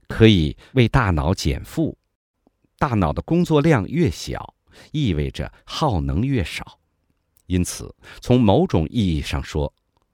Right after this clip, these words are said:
基底核算得上是大脑的能量效率管理者，习惯便是它节约能量的工具。某个习惯一旦被触发，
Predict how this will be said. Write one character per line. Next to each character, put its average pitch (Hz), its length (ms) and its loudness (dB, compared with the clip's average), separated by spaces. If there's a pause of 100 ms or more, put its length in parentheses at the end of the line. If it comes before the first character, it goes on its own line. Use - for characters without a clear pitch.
(280)
基 202 220 0
底 98 180 2
核 80 400 0 (180)
算 104 240 4
得 71 100 -2
上 71 300 -2 (200)
是 - 160 -6
大 82 220 -2
脑 69 180 -4
的 69 100 -4
能 73 320 0
量 127 220 2
效 85 260 2
率 71 140 -4
管 73 200 -2
理 71 160 -4
者， - 280 -14 (840)
习 104 340 -2
惯 135 240 0 (260)
便 98 160 4
是 82 140 -2
它 87 180 0
节 98 380 0
约 120 160 4
能 90 280 2
量 104 160 2
的 - 120 -8
工 107 200 2
具。 - 220 -6 (840)
某 117 180 8
个 110 100 -2
习 107 220 0
惯 120 180 6 (160)
一 87 240 2
旦 92 220 0
被 73 160 0
触 - 180 -10
发， - 300 -8